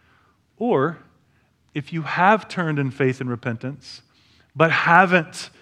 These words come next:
been baptized, the Spirit calls you to, to identify with him in bapti-, baptism, to identify with the one who identifies with you. And so I asked them to put this slide up to tell you how you can learn more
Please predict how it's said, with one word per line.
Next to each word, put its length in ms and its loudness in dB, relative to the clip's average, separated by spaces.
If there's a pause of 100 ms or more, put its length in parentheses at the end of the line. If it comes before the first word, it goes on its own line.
(200)
been 220 -2
baptized, 840 -4 (960)
the 80 -12
Spirit 520 2
calls 420 0
you 140 -2
to, 400 -6 (160)
to 160 0
identify 540 0
with 200 -8
him 180 -8
in 140 -10
bapti-, 420 -12 (120)
baptism, 540 -16 (580)
to 160 6
identify 560 8
with 200 2
the 100 0
one 420 2 (220)
who 180 4
identifies 680 -2
with 180 -14
you. 160 -8
And 120 -12
so 100 -6
I 120 0
asked 360 -6
them 140 -8
to 80 -8
put 180 -12
this 300 -16 (440)
slide 760 2
up 300 -10
to 120 -10
tell 260 -10
you 200 -8
how 100 -10
you 160 -8
can 260 -10
learn 220 -8
more 500 -2